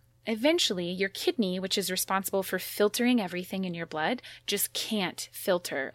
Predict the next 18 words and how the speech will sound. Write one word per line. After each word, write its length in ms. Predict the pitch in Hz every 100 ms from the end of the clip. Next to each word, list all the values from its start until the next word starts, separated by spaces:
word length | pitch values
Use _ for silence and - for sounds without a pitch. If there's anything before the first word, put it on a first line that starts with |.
| -
all 240 | 180 165
of 120 | 156
that 280 | 165 139 -
glucose 520 | 175 160 - 185 -
and 180 | - 175
get 140 | 175
it 100 | 170
back 240 | - 156 -
into 180 | 180 -
your 80 | 151
bloodstream 600 | 135 160 - 214 240 277
because 360 | 196 185 -
there's 200 | 180 185
just 240 | - 170 -
so 140 | 175
much 260 | 170 - -
of 80 | 208
it. 160 | 320